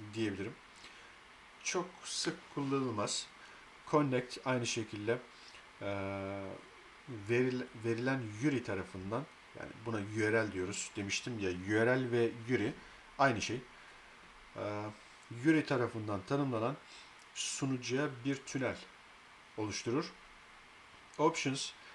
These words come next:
hedef kaynak için iletişim seçeneklerini açıklar. Trace, hedef kaynağa giden yol boyunca message loop back testi gerçekleştirir.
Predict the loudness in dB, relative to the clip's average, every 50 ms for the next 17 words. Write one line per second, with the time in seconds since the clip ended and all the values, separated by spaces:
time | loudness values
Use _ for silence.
0 | -20 -6 -2 2 4 6 6 4 4 2 2 2 2 0 -2 -2 -4 -4 -4 -2
1 | 0 2 2 2 2 2 0 0 0 -2 -2 -4 -2 -2 -2 -2 -2 -4 -4 -4
2 | -2 -2 -2 -2 -2 -4 -4 -2 -2 -2 -2 -2 -6 -12 -18 -20 -20 -20 -20 -20
3 | -20 -14 -6 -2 2 2 4 4 2 2 0 -2 -2 -2 -4 -8 -12 -18 -20 -20
4 | -20 -20 -20 -20 -8 -2 0 2 4 4 2 2 2 2 2 2 2 2 0 -2
5 | -2 -2 0 0 0 0 0 -4 -8 -10 -4 0 2 2 2 2 0 -2 -4 -4
6 | -4 -4 -2 -2 -2 -2 -4 -6 -12 -16 -14 -12 -8 -6 -4 -4 -2 -2 -4 -4
7 | -4 -4 -6 -6 -8 -6 -4 -2 -2 -2 -2 -6 -8 -2 0 2 2 2 0 -6
8 | -14 -16 -10 -8 -6 -6 -6 -4 -4 -4 -4 -2 -2 0 0 0 -2 -4 -6 -6
9 | -8 -8 -6 -6 -6 -6 -6 -6 -6 -8